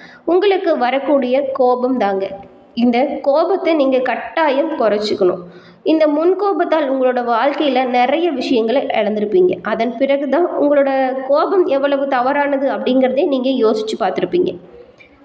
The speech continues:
கோபத்தை குறைப்பதன் மூலம் உங்களோட வாழ்க்கையில உங்களோட நல்ல குணங்களால நீங்க நல்லா மேம்பட்டு வர முடியும்.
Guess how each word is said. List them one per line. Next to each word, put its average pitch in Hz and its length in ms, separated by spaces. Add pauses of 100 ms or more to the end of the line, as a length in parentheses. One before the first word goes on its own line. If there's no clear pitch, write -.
கோபத்தை 277 500
குறைப்பதன் 277 520
மூலம் 220 520
உங்களோட 277 460
வாழ்க்கையில 294 600 (480)
உங்களோட 285 500
நல்ல 302 380
குணங்களால 277 720
நீங்க 247 220
நல்லா 233 360
மேம்பட்டு 285 600
வர 302 240
முடியும். 202 400